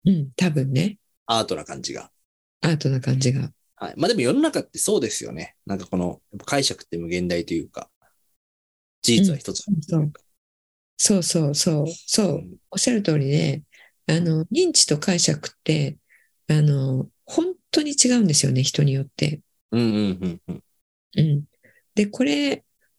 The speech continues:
Speaker 1: あの、多くの方が、
Speaker 2: うん。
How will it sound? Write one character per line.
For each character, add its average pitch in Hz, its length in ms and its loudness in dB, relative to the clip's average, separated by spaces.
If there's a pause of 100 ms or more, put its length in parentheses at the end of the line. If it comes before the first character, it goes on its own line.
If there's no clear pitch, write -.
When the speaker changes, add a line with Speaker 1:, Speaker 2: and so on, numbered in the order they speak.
Speaker 1:
あ 208 120 4
の、 202 440 2 (1000)
多 330 220 2
く 220 140 2
の 160 120 0
方 147 280 -2
が、 156 360 2 (260)
Speaker 2:
う - 60 -2
ん。 - 120 -8